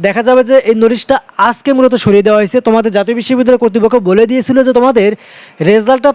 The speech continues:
প্রকাশ করে দিবে আগামী বারো থেকে তেরো তারিখের ভিতরে, অর্থাৎ যেহেতু তোমাদের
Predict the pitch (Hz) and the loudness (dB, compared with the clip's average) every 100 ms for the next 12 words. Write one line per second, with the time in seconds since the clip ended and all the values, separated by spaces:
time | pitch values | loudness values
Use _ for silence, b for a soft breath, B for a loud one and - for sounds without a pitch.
0 | 247 208 233 - 247 214 233 254 - 208 | 0 0 -2 -2 -2 0 2 0 0 -2
1 | 247 254 180 240 285 _ _ _ _ _ | 0 0 0 -2 -6 _ _ _ _ _
2 | _ _ - 135 131 185 214 240 226 233 | _ _ -14 -8 -2 0 0 -2 -2 0
3 | 277 311 b b b - 254 277 226 202 | 0 -2 b b b -2 0 2 0 -2
4 | 156 147 117 - 160 202 269 302 _ b | -4 -6 -10 -4 -2 0 -2 -4 _ b
5 | b b 156 208 247 247 254 | b b -2 0 2 2 2